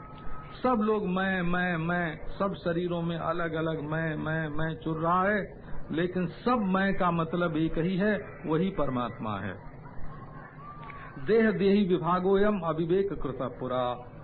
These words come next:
ये देह देही का जो विभाग है, ये अविवेक दशा में ही है कि ये चेतन है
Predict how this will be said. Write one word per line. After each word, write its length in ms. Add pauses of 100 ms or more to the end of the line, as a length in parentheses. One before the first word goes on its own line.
(120)
ये 100
देह 300
देही 320
का 180
जो 160
विभाग 480
है, 500 (240)
ये 120
अविवेक 680
दशा 320
में 160
ही 320
है 540 (260)
कि 220
ये 60
चेतन 500
है 300